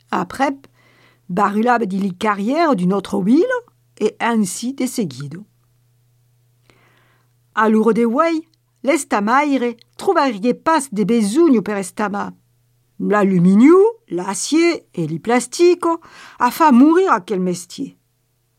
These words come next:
Vesen encaro, calchi paura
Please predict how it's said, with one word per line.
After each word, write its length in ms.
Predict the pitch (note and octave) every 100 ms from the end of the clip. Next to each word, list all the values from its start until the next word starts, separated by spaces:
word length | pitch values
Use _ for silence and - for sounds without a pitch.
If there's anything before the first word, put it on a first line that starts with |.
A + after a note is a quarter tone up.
| _ _
Vesen 320 | E3+ F3+ F#3+ G3
encaro, 680 | A3 A3 D#4 D#4 C#4 C#4+ - - - _
calchi 340 | - A3+ F3+ A3
paura 540 | - G#3 G#3+ G#3+ -